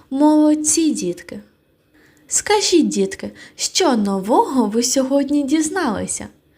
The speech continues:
Чи сподобався вам вірш? Який рядок вам запам'ятався найбільше?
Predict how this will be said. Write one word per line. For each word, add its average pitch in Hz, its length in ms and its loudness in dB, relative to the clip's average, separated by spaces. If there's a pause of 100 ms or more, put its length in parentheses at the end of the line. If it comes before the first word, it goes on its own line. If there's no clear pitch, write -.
(240)
Чи 226 180 2
сподобався 285 840 0
вам 233 440 -2
вірш? 220 420 -2 (360)
Який 262 460 2
рядок 359 560 2
вам 214 200 -2
запам'ятався 262 800 -2
найбільше? 285 720 0